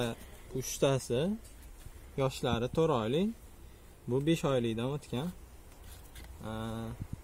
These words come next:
bularni rangi hammasi yapon akras, ko'rib turganinglardek. Ko'rishinglar mumkin.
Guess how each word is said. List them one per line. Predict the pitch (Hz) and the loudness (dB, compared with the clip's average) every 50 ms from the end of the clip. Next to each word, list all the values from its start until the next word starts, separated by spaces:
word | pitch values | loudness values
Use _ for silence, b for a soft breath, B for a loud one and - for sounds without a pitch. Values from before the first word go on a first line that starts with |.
| - - - - | -12 -12 -4 2
bularni | 135 139 156 156 156 147 131 131 | 4 6 8 8 8 8 8 6
rangi | 139 143 147 147 131 127 147 - | 6 6 6 6 6 6 6 6
hammasi | 175 175 175 165 135 120 120 - 143 147 | 6 6 8 8 6 6 6 8 8 8
yapon | 160 - - 180 160 135 123 | 8 8 8 6 6 6 4
akras, | 113 - 110 113 135 160 - - - | 2 0 0 0 0 -2 -2 -4 0
ko'rib | - 143 143 139 - - | 2 2 2 2 0 -2
turganinglardek. | 131 123 123 117 117 113 110 107 107 101 101 113 127 156 170 170 - - - - - - - - - - - - - - - - - - - - - - - - - - - 104 - - | 0 0 2 2 2 0 0 0 0 0 0 0 0 0 0 -2 -6 -12 -14 -14 -14 -12 -12 -12 -12 -14 -16 -16 -16 -14 -14 -12 -10 -10 -10 -10 -10 -12 -12 -8 -6 -4 -2 -2 -2 -2
Ko'rishinglar | 117 113 113 117 - - 120 110 107 104 104 104 | -2 -4 -4 -4 -4 -2 -2 -2 -2 -2 -4 -4
mumkin. | 104 - - 120 147 | -6 -6 -6 -6 -6